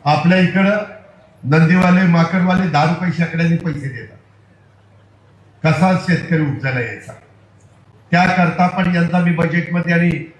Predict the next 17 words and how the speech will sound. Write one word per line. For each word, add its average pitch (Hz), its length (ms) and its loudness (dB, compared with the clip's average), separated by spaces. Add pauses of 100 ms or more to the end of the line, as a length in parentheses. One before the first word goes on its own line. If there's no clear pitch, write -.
(200)
डीपीसी 165 400 0
मध्ये 165 320 0
तरतूद 160 380 -2
ठेवलेली 160 400 2
आहे. - 320 -4 (460)
पंजाबराव 170 1000 0
देशमुख 160 580 -4
व्याज 160 420 -2
सवलत 170 240 0 (100)
योजना 170 640 0 (960)
ती 190 80 4
आणलेली 175 520 4
आहे. - 280 -10 (680)
माझ्या 170 360 2
लाडक्या 180 340 2
बहिणींनो, 190 760 0 (600)
माझ्या 180 280 0